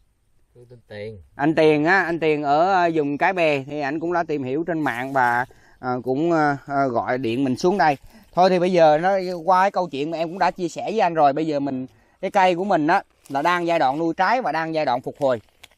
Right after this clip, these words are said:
Speaker 1: Đang giai đoạn phục hồi. Ừ.
Speaker 2: Thực ra thì, à, nuôi trái với phục hồi nó cũng là gần gần như nhau à. Và cái là nuôi trái này thực ra là như cái trái mà quay kiệt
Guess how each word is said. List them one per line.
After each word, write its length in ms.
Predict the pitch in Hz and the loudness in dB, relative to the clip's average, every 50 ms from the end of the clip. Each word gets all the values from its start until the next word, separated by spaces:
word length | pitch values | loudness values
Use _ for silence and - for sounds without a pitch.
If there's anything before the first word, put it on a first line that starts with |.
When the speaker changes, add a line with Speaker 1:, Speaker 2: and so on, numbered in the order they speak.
| _ _ | _ _
Speaker 1:
Đang 180 | 117 117 113 110 | -20 -20 -20 -20
giai 80 | 110 | -20
đoạn 160 | 107 104 104 | -20 -20 -20
phục 320 | 101 _ - - - 101 98 | -20 _ -20 -20 -20 -20 -20
hồi. 100 | 98 98 | -20 -20
Ừ. 60 | 98 - - - - - 101 98 - - - | -20 -20 -20 -20 -20 -20 -20 -20 -20 -16 -6
Speaker 2:
Thực 180 | - 170 165 - | -2 -2 -2 0
ra 360 | - 175 175 190 190 185 190 | 2 4 4 6 6 4 4
thì, 280 | 175 165 160 156 151 147 | 2 0 -2 -2 -2 -2
à, 240 | 143 147 147 147 147 | 0 0 0 -2 -2
nuôi 240 | 160 180 190 185 180 | -2 -2 -2 0 2
trái 240 | - 208 220 247 262 | 2 2 2 2 2
với 100 | 247 220 | -2 -6
phục 180 | - 160 - | -8 -8 -6
hồi 300 | - 156 147 139 139 143 | -2 -2 -2 -2 -2 -2
nó 280 | 151 175 196 226 247 254 202 | -2 -2 0 0 -2 -2 -4
cũng 220 | - 143 160 190 | -6 -6 -4 -2
là 400 | 202 180 151 143 135 131 131 135 | 0 2 2 2 2 0 -2 -2
gần 240 | 135 139 156 147 143 | -2 -2 -2 -2 -2
gần 220 | 135 160 151 143 135 | -4 -4 -4 -4 -6
như 140 | 147 170 | -8 -6
nhau 240 | 170 170 165 165 160 | -2 -2 0 0 0
à. 200 | 151 131 127 127 - - - - - _ - | -2 -2 -4 -6 -8 -12 -20 -20 -20 _ -6
Và 140 | 135 131 | -6 -4
cái 260 | 131 156 180 196 190 185 | -4 -4 -4 -4 -2 0
là 120 | 165 151 | 0 0
nuôi 180 | 156 165 165 156 | 0 -2 -2 0
trái 180 | 185 185 208 226 | 0 0 0 0
này 180 | 196 160 139 | -2 -6 -6
thực 160 | 127 143 139 | -8 -10 -6
ra 160 | 135 147 139 151 151 | -4 -2 -2 -2 -2
là 60 | 143 | -4
như 200 | 147 156 165 156 | -6 -6 -8 -8
cái 80 | 160 170 | -6 -2
trái 220 | - 180 208 233 | 0 0 0 0
mà 280 | 220 175 151 143 147 147 | -2 -4 -6 -6 -8 -6
quay 440 | 143 156 156 156 156 156 156 156 147 | -4 -2 -2 0 -2 -4 -6 -8 -8
kiệt 160 | - 135 123 | -8 -8 -10